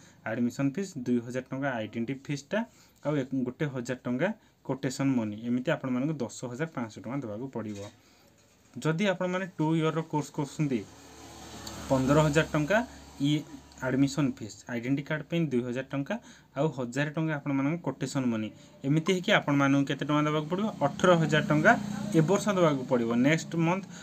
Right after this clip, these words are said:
ନେକ୍ସଟ ବର୍ଷ ରିଆଡ଼ମିସନ୍ ପାଇଁ ପନ୍ଦର ହଜାର ଟଙ୍କା ଦେଇକି ଟୋଟାଲ୍ ତେତିଶ ହଜାର ଟଙ୍କା ଦେବେ। ଯଦି ଆପଣ କହିବେ, "ଏ ବର୍ଷ ଆମେ ଯେଉଁ ପଇସା ଦେବୁ, ଏବେ ଆଡ଼ମିସନ୍ କରିବୁ, କେତେ ଟଙ୍କା ଦରକାର?" ଇଏ ପନ୍ଦର, ଇଏ ଟୋଟାଲ୍ ହେଇକି ଅଠର ହଜାର ଟଙ୍କା ଦେବେ। ନେକ୍ସଟ ଆସନ୍ତୁ ଦେଖିବା,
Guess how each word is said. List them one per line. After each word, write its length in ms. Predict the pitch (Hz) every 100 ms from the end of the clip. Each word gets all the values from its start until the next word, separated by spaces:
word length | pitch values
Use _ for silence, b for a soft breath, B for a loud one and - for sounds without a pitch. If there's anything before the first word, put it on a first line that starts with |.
| B 139
ନେକ୍ସଟ 340 | 135 165 170
ବର୍ଷ 260 | 180 160 -
ରିଆଡ଼ମିସନ୍ 640 | 185 151 139 143 139 156
ପାଇଁ 120 | 147 170
ପନ୍ଦର 320 | 139 127 131
ହଜାର 220 | 139 135
ଟଙ୍କା 180 | 135 135
ଦେଇକି 200 | 143 208
ଟୋଟାଲ୍ 300 | 170 165 190
ତେତିଶ 440 | - - 151 -
ହଜାର 200 | 143 135
ଟଙ୍କା 240 | 139 143 185
ଦେବେ। 280 | 147 113 104 B B B
ଯଦି 160 | 135 151
ଆପଣ 240 | 170 180
କହିବେ, 220 | 175 175 190
"ଏ 80 |
ବର୍ଷ 280 | 143 147 151
ଆମେ 140 | 170 165
ଯେଉଁ 160 | 180 160 -
ପଇସା 260 | - 135 156
ଦେବୁ, 260 | 147 139 143
ଏବେ 240 | 123 160
ଆଡ଼ମିସନ୍ 440 | 165 123 123 139
କରିବୁ, 200 | 131 135
କେତେ 220 | 165 143 131
ଟଙ୍କା 160 | 135
ଦରକାର?" 300 | 135 135 208 240 B B B
ଇଏ 80 | 135
ପନ୍ଦର, 400 | 135 131 127 175
ଇଏ 220 | 202 185 175 _ -
ଟୋଟାଲ୍ 240 | 123 135
ହେଇକି 160 | 156 185
ଅଠର 240 | - 127
ହଜାର 140 | 120
ଟଙ୍କା 220 | 117 139 151
ଦେବେ। 260 | 110 101 101 b b b 127
ନେକ୍ସଟ 240 | 165 165
ଆସନ୍ତୁ 220 | 175 185
ଦେଖିବା, 260 | 175 190